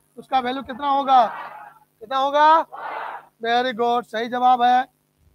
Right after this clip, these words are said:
अब उसके बाद बताएंगे कि कोई भी सदिश राशि मेरे पास है, उस सदिश राशि में उसका परिमाण से भाग देना है, तो रिजल्ट कितना होता है? वो N cap कहेंगे। क्या कहेंगे?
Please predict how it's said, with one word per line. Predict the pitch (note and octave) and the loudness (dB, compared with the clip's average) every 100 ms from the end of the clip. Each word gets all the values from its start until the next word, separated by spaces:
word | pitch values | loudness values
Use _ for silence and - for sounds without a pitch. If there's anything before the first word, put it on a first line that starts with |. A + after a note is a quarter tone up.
| _ _ - - - - _ _ _ _ _ _ _ | _ _ -20 -20 -20 -20 _ _ _ _ _ _ _
अब | C4 D4 | 0 0
उसके | - - | -2 -2
बाद | C4+ C4+ | 2 2
बताएंगे | A#3+ B3 B3+ C4+ C#4 C4 C4 | 2 0 2 2 0 -4 -4
कि | C#4 - - _ - | -8 -14 -20 _ -14
कोई | - C4 D4 | -4 -2 -2
भी | D4 | -6
सदिश | - B3 D4 C4 | -6 -6 -6 0
राशि | B3+ B3+ C4+ | 0 0 -6
मेरे | B3+ C4 | -4 -6
पास | - B3 B3 B3 | -2 0 0 -2
है, | A#3+ B3 C#4+ _ - _ _ - - _ _ _ _ - | -4 -4 -6 _ -20 _ _ -20 -20 _ _ _ _ -10
उस | C#4+ - | -10 -4
सदिश | C4 C#4 - | -4 -4 -2
राशि | C4 B3+ C#4+ C4 | 2 2 0 -8
में | B3+ B3+ C4 B3+ _ _ | -6 -6 -6 -10 _ _
उसका | - - C4+ | -20 -4 -2
परिमाण | B3+ B3+ B3+ C4+ C#4+ | 0 -2 -2 -4 -4
से | C#4+ C#4 | -4 -4
भाग | B3 B3+ C4 | 0 2 0
देना | B3 B3 B3 | -4 -4 -2
है, | A3+ G#3+ _ _ _ _ _ - _ - | 0 -2 _ _ _ _ _ -20 _ -12
तो | |
रिजल्ट | A3+ A#3 C4 C4 | -10 -6 -6 -6
कितना | B3+ C#4+ | -6 -2
होता | C4+ C#4 | -2 2
है? | C#4 C4+ C#4+ D4+ _ - - - - - _ _ A#3 | 4 4 2 -2 _ -18 -16 -18 -18 -20 _ _ -4
वो | B3 C#4+ - | -2 -2 -4
N | B3+ | -8
cap | B3+ C#4+ B3 | -6 -6 -4
कहेंगे। | C4 B3 B3 A#3+ | -4 -4 -4 -6
क्या | B3+ B3+ | -4 -4
कहेंगे? | C4+ C4+ C#4+ | -4 -6 -4